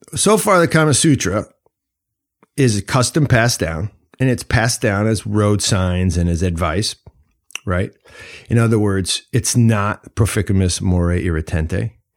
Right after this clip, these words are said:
It's not progress unhindered by custom. It's life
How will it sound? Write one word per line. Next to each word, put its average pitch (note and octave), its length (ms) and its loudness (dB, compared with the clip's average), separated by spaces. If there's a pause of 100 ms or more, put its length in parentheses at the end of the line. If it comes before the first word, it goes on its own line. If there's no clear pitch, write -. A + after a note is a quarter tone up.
(720)
It's - 180 -2
not G#2 380 0 (200)
progress F#2 440 2
unhindered F2 460 2
by C2+ 120 -2
custom. A2 500 -2 (240)
It's G#2 280 -2 (100)
life G#2 560 -2